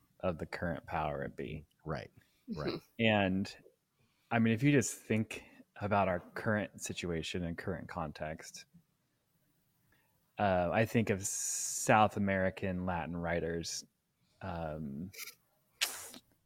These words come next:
Speaker 1: help me out, Shreya. Uh,
Speaker 3: Uh, like Gutierrez and,
Speaker 2: Gustavo
Speaker 3: um,
Speaker 2: Gutierrez.
Speaker 1: No, um, I mean, Ba-,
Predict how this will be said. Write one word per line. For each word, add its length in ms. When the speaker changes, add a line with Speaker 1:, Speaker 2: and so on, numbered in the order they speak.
Speaker 1:
help 180
me 80
out, 160
Shreya. 360
Uh, 760
Speaker 3:
Uh, 260
like 340
Gutierrez 920
and, 580
Speaker 2:
Gustavo 200
Speaker 3:
um, 180
Speaker 2:
Gutierrez. 400
Speaker 1:
No, 640
um, 580
I 40
mean, 180
Ba-, 540